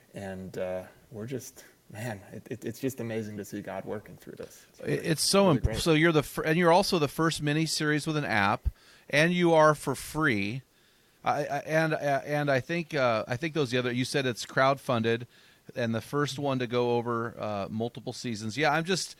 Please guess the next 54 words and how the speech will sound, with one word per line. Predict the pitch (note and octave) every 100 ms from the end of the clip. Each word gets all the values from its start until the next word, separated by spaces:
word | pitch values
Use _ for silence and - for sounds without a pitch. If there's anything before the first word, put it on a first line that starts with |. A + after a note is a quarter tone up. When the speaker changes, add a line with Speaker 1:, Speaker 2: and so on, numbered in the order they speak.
| - -
Speaker 2:
I'm | C#3 D3
just | F#3+ -
so | G#3 E3+
impressed | - E3 E3+ -
when | D#3
I | C3+
was | A#2+
watching | C3 D#3 F3 - D3+
this. | B2+ A#2+ - - _ - - _ _ -
In | C#3
my | C#3+ C#3
mind, | C3+ C#3+ D#3+ D#3+ C#3
I'm | B2+ A#2+
saying, | - C#3+ C3 C3 A#2+ A2+ _ _ _ _ _
"What | B2 C#3 G#3
is | D#3
behind | B2 B2 A2 D3 E3+ G3
all | D3+ A#2
this?" | A#2 -
Because | C3+ C#3 A#2+
Dallas | D3 G#3+ F3+
just | - C3+
gets | D#3+ C#3+
up | D#3+ D3
there | C#3
and | B2
talks, | C3 B2+ C#3 -
and |
he's | C#3 C3+
wearing | C#3+
a |
sweatshirt, | B2 C3+ B2 - C#3
and |
he | B2+
looks | C3 -
like | B2
a |
normal | B2 B2+ A#2+
dude. | A2+ C#3+ C3 B2 - - - -
And |
you're | C#3
like, | D3 C3
"Man, | D#3 D3
this | E3 -
guy | F3 E3
must | D3 C#3
be | D3+
insanely | C#3 B2 C3+ D3+ D#3 D3+ A#2+
gifted," | C3+ D#3+ C3+ A#2+
which | C3+ D3+
I'm | C#3
sure | - F3 E3
is | C3
true. | - - F3 G3 C3 A2